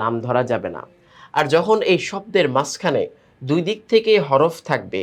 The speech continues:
এই যে এগুলোর মধ্যে কিন্তু সবসময় আমরা দেখতে পাচ্ছি এখানে তা লাম বা, মানে লামটা মাঝখানে, এখানে দেখতে পাচ্ছি বা লাম বা, বাটা, এ, লামটা মাঝখানে। তো যখন দুই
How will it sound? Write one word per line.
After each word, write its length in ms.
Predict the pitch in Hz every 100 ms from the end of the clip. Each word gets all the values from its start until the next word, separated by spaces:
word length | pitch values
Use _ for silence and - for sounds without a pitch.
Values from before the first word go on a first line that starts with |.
| -
এই 60 | 139
যে 60 | 143
এগুলোর 260 | 143 147 147
মধ্যে 160 | 143 147
কিন্তু 140 | 139 -
সবসময় 440 | 170 - 151 98 - _ _ _ -
আমরা 140 | 139 143
দেখতে 160 | 147 147
পাচ্ছি 160 | 139 143 147
এখানে 200 | 143 139 143
তা 120 | 139 139 135
লাম 160 | 127 113
বা, 100 | 98 - -
মানে 120 | 120 117
লামটা 240 | 123 131 -
মাঝখানে, 380 | 220 - 120 87 - _ _ _ -
এখানে 180 | 147 170 156
দেখতে 160 | - 151
পাচ্ছি 220 | 151 - 143 127
বা 120 | 131 139
লাম 140 | 139 123 98
বা, 100 | 95 - _ - 127
বাটা, 280 | 131 156 220 339 _ - -
এ, 40 | 131 123 120
লামটা 260 | 135 143 139
মাঝখানে। 380 | 127 - 117 90 - _ _ -
তো 40 | 139 131
যখন 300 | 151 - 196 208 - _ _ - 131 131
দুই 200 | 165